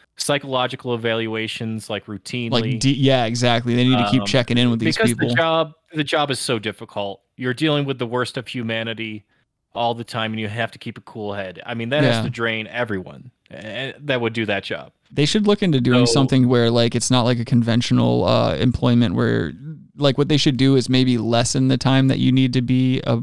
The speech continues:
Speaker 2: a law enforcement officer so that you can get out and have a pension and stuff like that. That way you're constantly getting new blood in, and you're not having these dudes who are, like, twenty, thirty-year-old,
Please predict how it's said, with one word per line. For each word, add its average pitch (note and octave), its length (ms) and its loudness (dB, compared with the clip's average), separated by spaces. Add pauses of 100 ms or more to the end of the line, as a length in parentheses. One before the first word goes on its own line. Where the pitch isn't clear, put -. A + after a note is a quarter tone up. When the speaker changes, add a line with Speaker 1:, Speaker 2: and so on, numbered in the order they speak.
(140)
Speaker 2:
a B2 120 0
law C3 200 2
enforcement C3 400 0
officer B2+ 300 0
so C3 140 0
that A#2+ 40 0
you A#2 60 -4
can B2 140 0
get B2 180 0
out B2 180 0
and A#2 80 -2
have A#2+ 120 0
a A#2 60 -4
pension B2 340 -2
and B2+ 100 2
stuff - 220 -2
like B2 160 0
that. B2+ 280 2 (300)
That C3 140 4
way C3+ 100 6
you're B2+ 140 4
constantly B2+ 480 4
getting A#2 260 2
new A#2 160 6
blood G#2+ 300 0
in, A#2+ 140 4
and A2 140 2
you're A2 80 0
not A2+ 260 0
having A#2 300 2
these A2 180 -2
dudes A2+ 360 0
who A#2 100 0
are, A#2 80 2
like, A2 200 -2
twenty, A#2+ 400 2
thirty-year-old, A#2 880 0